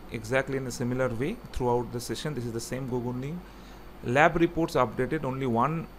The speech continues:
particular lab has been completed through the online mode, and you can see thirty-one already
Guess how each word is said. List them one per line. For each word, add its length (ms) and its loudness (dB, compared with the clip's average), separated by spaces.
particular 480 2
lab 300 4
has 180 -2
been 180 -2
completed 580 -2
through 160 -4
the 120 0
online 340 2
mode, 260 0
and 160 -2
you 80 0
can 220 -2
see 180 -2
thirty-one 640 -2
already 500 0